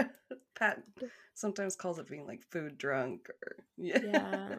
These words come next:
Speaker 1: Definitely can give you a little bit of the sleepies. <laughs> Uh, I know. Gotta start having dinner earlier. What the hell? The days are getting
Speaker 2: Yeah.
Speaker 1: shorter. This is coming out
Speaker 2: Yeah.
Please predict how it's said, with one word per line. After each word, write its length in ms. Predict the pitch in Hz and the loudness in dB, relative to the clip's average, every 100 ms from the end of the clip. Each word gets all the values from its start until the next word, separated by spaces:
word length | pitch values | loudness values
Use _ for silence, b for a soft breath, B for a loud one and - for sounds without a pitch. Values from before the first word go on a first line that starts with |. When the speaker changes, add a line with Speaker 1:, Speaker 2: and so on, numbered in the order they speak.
| 220 220 226 B B B B _ _ _ _ | -8 -10 -10 B B B B _ _ _ _
Speaker 1:
Definitely 800 | - 139 135 - - 139 107 95 - | -2 -2 -2 -4 -2 -2 -2 -6 -12
can 140 | - - | -14 -12
give 160 | - - | -12 -8
you 140 | - | -6
a 20 | |
little 160 | 123 160 | -6 -6
bit 140 | - | -6
of 80 | 165 | -8
the 80 | 160 | -4
sleepies. 640 | - 196 214 185 196 - - | -2 0 0 0 -2 -2 -2
<laughs> 40 | - - 214 269 359 - - - _ _ B B B B B B B B B _ | -2 -4 -2 -2 -2 -4 -8 -12 _ _ B B B B B B B B B _
Uh, 320 | 196 196 196 185 b b b b _ _ _ - 302 | 4 8 8 6 b b b b _ _ _ -18 -12
I 120 | 208 220 | -6 -2
know. 580 | 208 190 202 196 190 185 _ - | 0 0 0 0 -2 -4 _ -14
Gotta 140 | 226 | -12
start 200 | - 208 | -10 -6
having 220 | 160 - | -6 -6
dinner 260 | - 110 127 80 127 | -6 -2 0 2 2
earlier. 520 | 127 131 127 120 131 - b b b b b b - | 4 6 6 4 0 -8 b b b b b b -4
What 200 | 190 190 | -4 0
the 80 | 156 | 2
hell? 440 | 147 113 71 139 - _ _ _ _ _ - | 6 6 4 0 -6 _ _ _ _ _ -6
The 80 | 175 | 2
days 280 | 190 208 202 | 8 10 10
are 60 | |
getting 280 | 170 190 175 | 8 8 8
Speaker 2:
Yeah. 20 | |
Speaker 1:
shorter. 600 | 165 180 165 151 131 - - _ _ _ | 4 6 8 8 6 4 -8 _ _ _
This 180 | 247 262 | -2 -2
is 80 | 269 | -2
coming 260 | - 220 - | 4 4 6
out 60 | |
Speaker 2:
Yeah. 80 | 196 | 6